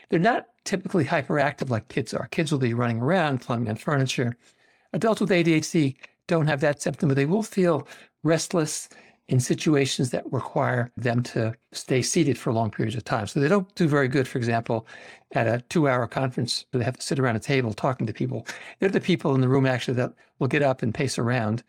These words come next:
They typically say it helps them think, but in many cases, this is A D H D. They just can't sit still. But it's more impulsivity and inattention, which then the inattentive part is associated with being very disorganized.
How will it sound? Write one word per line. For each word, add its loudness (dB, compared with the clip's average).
They -2
typically 0
say 0
it 0
helps 0
them 0
think, 0
but -2
in 2
many 2
cases, 0
this 0
is 2
A 2
D 2
H 0
D. 0
They 0
just -4
can't -4
sit -2
still. -2
But 2
it's -2
more 4
impulsivity 0
and 2
inattention, 0
which -4
then -2
the 0
inattentive -2
part -2
is -6
associated -4
with -8
being 0
very 0
disorganized. -4